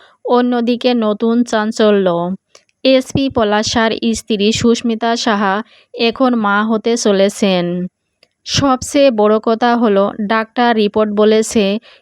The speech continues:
এই অনাগত সন্তানের পিতা হলো পলাশ সাহা নিজেই। বেশ কিছুদিন ধরেই শারীরিক অসুস্থতায় ভুগছিলেন সুস্মিতা সাহা। গতকাল রাতেই স্থানীয়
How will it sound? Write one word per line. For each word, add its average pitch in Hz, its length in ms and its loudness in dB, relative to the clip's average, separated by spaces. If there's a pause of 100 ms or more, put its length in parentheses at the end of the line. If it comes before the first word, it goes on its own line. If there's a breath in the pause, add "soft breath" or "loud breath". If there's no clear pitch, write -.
(140)
এই 247 200 0
অনাগত 226 580 0
সন্তানের 220 720 -2
পিতা 220 380 -2
হলো 208 380 2 (280 soft breath)
পলাশ 233 360 0
সাহা 233 380 0
নিজেই। 190 720 -2 (1000)
বেশ 269 300 2
কিছুদিন 262 640 2
ধরেই 214 420 2
শারীরিক 233 600 -2 (300)
অসুস্থতায় 247 800 0
ভুগছিলেন 220 640 0
সুস্মিতা 226 680 -2
সাহা। 185 600 -2 (540 soft breath)
গতকাল 262 580 2
রাতেই 214 640 0
স্থানীয় 247 520 0